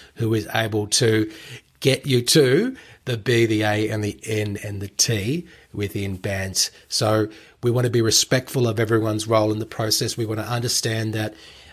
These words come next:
uh, in a lot of cases, there is more than one person who is influential,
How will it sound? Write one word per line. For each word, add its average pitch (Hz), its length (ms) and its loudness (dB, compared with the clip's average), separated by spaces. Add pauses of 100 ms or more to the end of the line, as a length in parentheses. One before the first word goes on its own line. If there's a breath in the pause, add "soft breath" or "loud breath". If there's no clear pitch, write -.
uh, 101 180 -8
in 127 80 -6
a 123 80 0
lot 127 160 2
of 120 120 -2
cases, 117 520 0
there 113 220 2
is 110 340 2
more 120 360 0
than 110 200 -2
one 110 260 -2
person 113 460 0
who 107 160 -2
is 101 180 -2
influential, 117 920 -2